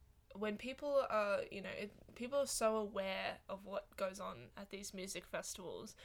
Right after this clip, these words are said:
to assign two people to look after the, uh, potentially thirty thousand people, you know, l-, like the article said before, um, he was already dealing with someone de-,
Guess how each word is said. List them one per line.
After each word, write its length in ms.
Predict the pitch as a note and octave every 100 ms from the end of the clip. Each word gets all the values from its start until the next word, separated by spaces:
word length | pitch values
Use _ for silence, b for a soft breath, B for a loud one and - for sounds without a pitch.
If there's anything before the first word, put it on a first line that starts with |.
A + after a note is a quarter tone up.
| B B B
to 160 | - A3+
assign 440 | A3 B3 A#3+ A#3+
two 320 | - B3+ C4+
people 760 | C#4 - A3 - - - A#3 B3+ B B B B B B
to 440 | - A3+ G#3 G3+ -
look 260 | G#3 G#3+ -
after 320 | G3+ G3+ G#3
the, 100 | - -
uh, 120 | A3 A3+
potentially 540 | A3 G#3+ G3 G3+ G3
thirty 300 | F#3+ F#3 F3+
thousand 340 | F#3+ F3+ F#3 F#3
people, 400 | G3 F3 D#3+ D#3
you 140 | F#3+
know, 40 | F3+ F#3 G3
l-, 100 | -
like 340 | G3+ G3+ G#3 -
the 80 | G#3
article 380 | F#3+ F#3+ -
said 240 | F3+ F#3+ F#3
before, 520 | F#3 - F3+ D#3+ E3+ G3+ B B B B B -
um, 340 | F#3 E3 E3
he 160 | - A3
was 140 | G#3
already 280 | G#3 G3+ G3
dealing 440 | F#3 G3 F#3+ F#3 F#3+
with 140 | F#3
someone 440 | - F#3 F#3 F#3 F3+
de-, 160 | F#3